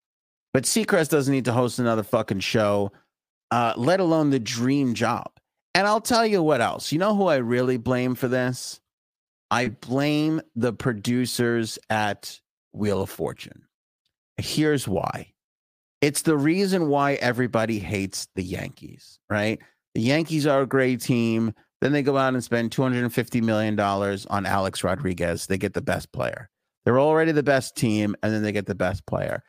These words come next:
It's not necessary. Wheel of Fortune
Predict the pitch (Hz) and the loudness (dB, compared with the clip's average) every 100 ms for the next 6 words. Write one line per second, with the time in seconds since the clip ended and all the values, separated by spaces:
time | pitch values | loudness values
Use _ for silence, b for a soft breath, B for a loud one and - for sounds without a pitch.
0 | _ _ _ 131 131 - 127 127 123 120 | _ _ _ -2 -2 -2 0 2 2 0
1 | - _ _ _ _ 101 98 95 - 87 | -4 _ _ _ _ -4 -2 -2 -4 -4
2 | - - - - _ _ _ _ _ 120 | -4 -6 -8 -12 _ _ _ _ _ 0
3 | 127 143 170 - 165 151 - 156 135 131 | 2 4 2 2 2 2 2 4 4 2
4 | 127 | -2